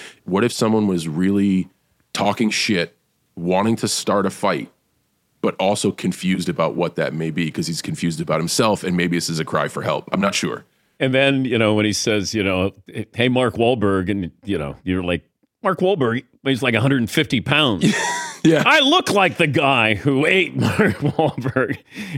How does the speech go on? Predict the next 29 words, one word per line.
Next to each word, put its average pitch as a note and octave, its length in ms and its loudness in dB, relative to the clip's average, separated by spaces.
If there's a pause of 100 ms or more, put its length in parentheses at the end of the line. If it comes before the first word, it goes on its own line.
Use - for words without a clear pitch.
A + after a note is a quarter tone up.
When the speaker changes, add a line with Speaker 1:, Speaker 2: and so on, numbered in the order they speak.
(220)
Speaker 1:
I've F#2+ 160 -2
had B2 400 -2
that A#2 280 -2
comparison G#2+ 600 0
just G2 160 -2
'cause G2 160 0
our, F#2 180 -2
our F2 160 -2
geography, F#2 760 0 (680)
we're - 100 -2
both - 360 0
New F#3+ 160 2
England G2+ 280 2
guys. F#2 540 2
We, E2 220 -6
we G2+ 120 2
both G2 220 0
have G#2 120 2
a F#2+ 40 0
similar G2+ 420 0
look, F#2+ 420 -2 (640)
but A2 200 0 (320)
we A2 160 4
both A2+ 280 0
have G#2 120 2
a F#2 80 2
very F#2 400 0
sizable F2+ 640 0
difference. - 580 -6